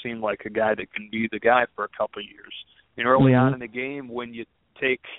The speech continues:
Speaker 1: when you don't yet have the predictability factor that he was hampered by once the second half rolled around, he was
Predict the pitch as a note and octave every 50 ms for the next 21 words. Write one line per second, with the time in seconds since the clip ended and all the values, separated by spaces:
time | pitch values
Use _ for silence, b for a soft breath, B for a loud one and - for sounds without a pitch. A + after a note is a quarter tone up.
0 | b b b b b b b b b b b _ _ _ _ - B2+ B2 B2 A#2
1 | A2+ A2 A2 C#3+ C#3 C3+ C#3 C3+ - B2 A#2+ B2 B2 B2+ B2+ - - A2+ A#2 A#2
2 | A#2 A2 A2 - A2+ A2 G#2+ G#2+ G#2+ - _ _ _ _ _ _ _ _ _ _
3 | _ - - A#2 A#2 A2+ D3+ - _ - G#2+ G2+ B2 C#3 C#3+ C3+ B2+ A#2 G#2+ -
4 | - G#2+ G2+ G2+ - - G#2+ A2 A#2 A2+ A#2 F#2 G#2+ G#2+ G#2 G2+ - - A2+ G#2+
5 | G#2+ - - G2+ F#2+ G2 G#2+ G#2 G#2 G#2 G#2 G2+ G2 _ G2 G2+ G#2 - - -
6 | - - - - G#2+ G2+ - G#2 G#2+ A2+ A#2 B2 B2+ - _ - A2+ A2 G#2 G#2
7 | G#2+ G#2+ G#2+ A2 A2 A2 b b b b b _ _ _ A2+ A#2 D3 E3+